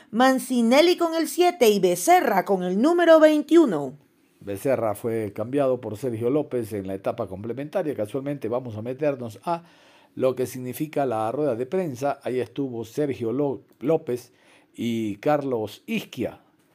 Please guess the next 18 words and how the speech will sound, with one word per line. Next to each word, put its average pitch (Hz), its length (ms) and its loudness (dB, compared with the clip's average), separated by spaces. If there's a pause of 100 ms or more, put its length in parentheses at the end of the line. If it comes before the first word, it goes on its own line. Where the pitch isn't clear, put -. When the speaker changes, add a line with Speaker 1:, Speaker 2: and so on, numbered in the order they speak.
(360)
Speaker 2:
El 170 160 2
equipo 160 480 0
no 180 160 0
juega 180 340 4
bien, 185 420 2 (680)
no 160 240 2
gana. 170 500 4 (840)
No, 160 160 0
no, 180 260 6
el 151 60 4
equipo 139 300 -2
juega 131 220 2
bien. 147 280 -2 (560)
Y 143 140 -2
nos 139 160 -4
falló 113 300 0
esto, 165 360 2
esto. 151 200 0